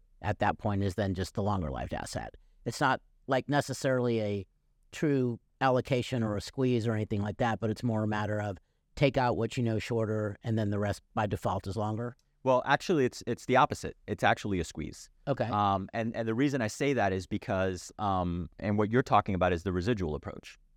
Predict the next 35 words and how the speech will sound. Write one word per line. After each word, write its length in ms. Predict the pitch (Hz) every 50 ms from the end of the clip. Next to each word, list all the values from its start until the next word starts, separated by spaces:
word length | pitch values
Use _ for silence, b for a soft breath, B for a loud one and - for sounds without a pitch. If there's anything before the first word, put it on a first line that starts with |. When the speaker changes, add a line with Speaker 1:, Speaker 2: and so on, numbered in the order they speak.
| _ -
Speaker 2:
where 120 | - 98 98
you 140 | 95 98 87
just 240 | - 120 - -
take 160 | - 131 - 117
a 20 |
look 160 | 104 107 107
at 80 | 110 -
the 60 | 90
twelve 260 | - - 101 92 87
forty-five 460 | - 98 90 90 85 - 80 85 82
property, 380 | - - 82 82 - - 82 82
and 100 | 80 82
then 100 | 82 85 -
everything 400 | 101 98 107 104 - 110 98 95
else 180 | 87 82 - -
up 140 | 101 98 -
to 100 | - 87
the 60 | 82
purchase 360 | - - 98 85 - 87 -
price 460 | - - 87 78 80 80 - - - - - - - - - -
would 140 | 101 98 85
be 120 | 98 95
real 220 | 87 87 101 101 90
property. 520 | - - 80 76 73 - - - 52 -
Speaker 1:
Mm-hmm. 640 | 147 143 120 117 104 98 104 - _ _ _ - 110
Speaker 2:
Um, 320 | 98 101 95 90 87 85
however, 680 | - - 117 135 175 175 135 123 113 107 107 104 104 - _ -
you 100 | - 117
know, 80 | 104
putting 220 | 95 - 135 120 110
my 100 | 104 98
engineer's 420 | 101 104 90 92 101 120 120 110
hat 200 | - 95 80 78
on, 180 | 78 73 73 73
right? 240 | 76 80 85 101